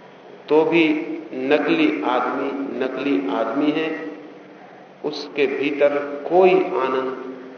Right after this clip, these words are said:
कोई प्रफुल्लता कोई विकास, कोई पूर्णता उपलब्ध नहीं हो सकती। और इन नकली आदमियों का एक ज्वार चलता है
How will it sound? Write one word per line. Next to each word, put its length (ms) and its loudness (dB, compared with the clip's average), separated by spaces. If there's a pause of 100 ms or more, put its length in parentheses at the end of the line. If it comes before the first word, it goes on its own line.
(140)
कोई 240 2
प्रफुल्लता 1040 -2 (460)
कोई 240 4
विकास, 680 -2 (100)
कोई 280 2
पूर्णता 460 -2 (160)
उपलब्ध 440 -6
नहीं 280 -4
हो 120 -4
सकती। 420 -12 (1700)
और 320 12
इन 120 8 (180)
नकली 480 10
आदमियों 640 8
का 180 10
एक 300 8
ज्वार 500 10
चलता 260 6
है 140 6